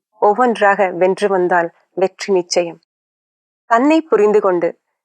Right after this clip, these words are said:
எனக்குள் இருக்கும் தவறுதான் என்னை கோபப்பட வைக்கின்றது என்பதை புரிந்து கொண்டால் மற்றவர்களை சுட்டிக்காட்டும் பழக்கத்தை நாம்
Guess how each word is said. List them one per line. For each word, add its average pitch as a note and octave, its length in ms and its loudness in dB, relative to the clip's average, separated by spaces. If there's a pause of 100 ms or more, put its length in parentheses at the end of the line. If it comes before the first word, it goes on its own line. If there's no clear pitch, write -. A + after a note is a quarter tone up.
(440)
எனக்குள் A#3 380 2
இருக்கும் B3+ 360 0
தவறுதான் G3 600 2 (100)
என்னை G3 240 2
கோபப்பட G#3+ 480 0
வைக்கின்றது F3+ 540 0 (160)
என்பதை G3 320 0
புரிந்து G#3 360 0
கொண்டால் F3 340 -2
மற்றவர்களை A3+ 600 0
சுட்டிக்காட்டும் G3 600 -4
பழக்கத்தை F#3+ 460 -2
நாம் E3+ 220 -2